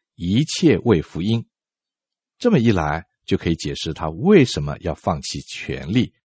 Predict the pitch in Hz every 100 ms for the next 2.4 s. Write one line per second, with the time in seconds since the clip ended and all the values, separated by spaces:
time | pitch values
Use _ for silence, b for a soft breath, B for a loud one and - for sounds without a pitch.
0 | _ _ _ 117 127 127 92 90 110 107
1 | 107 107 98 123 - 117 98 73 82 -
2 | 104 71 87